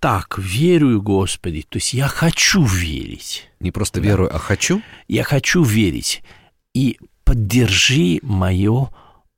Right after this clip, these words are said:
Speaker 1: малое, э, моя, мою малую веру, мою еще невзрослую веру.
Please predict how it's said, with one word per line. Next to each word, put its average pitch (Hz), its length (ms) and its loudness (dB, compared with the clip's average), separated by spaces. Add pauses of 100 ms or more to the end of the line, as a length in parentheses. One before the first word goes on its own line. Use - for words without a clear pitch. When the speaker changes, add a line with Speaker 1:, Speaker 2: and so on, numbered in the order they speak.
Speaker 1:
малое, 98 600 2 (120)
э, 117 100 0
моя, 98 440 0 (140)
мою 101 280 0
малую 104 360 2
веру, 98 440 0
мою 110 380 -4 (360)
еще 131 640 0
невзрослую 104 1000 0
веру. 87 500 -2